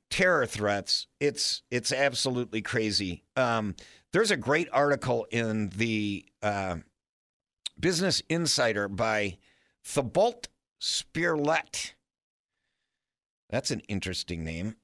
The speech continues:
Thibault. I, how would you pronounce T H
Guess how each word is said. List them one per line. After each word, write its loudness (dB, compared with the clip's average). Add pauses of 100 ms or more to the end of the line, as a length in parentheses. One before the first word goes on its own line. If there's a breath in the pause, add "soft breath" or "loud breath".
(260)
Thibault. -4 (440)
I, -2
how 0
would -2
you -2
pronounce -2 (240)
T -2
H -2